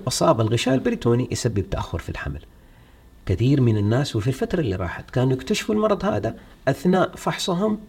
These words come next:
أو مراجعاتهم لمعرفة إيش سبب تأخر الحمل، نك-، اكتشفوا إنه عندهم مرض البطانة المهاجرة.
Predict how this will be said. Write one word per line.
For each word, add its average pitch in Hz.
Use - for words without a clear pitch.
أو 160
مراجعاتهم 185
لمعرفة 170
إيش -
سبب -
تأخر -
الحمل، -
نك-، -
اكتشفوا -
إنه 78
عندهم 101
مرض 85
البطانة 73
المهاجرة. -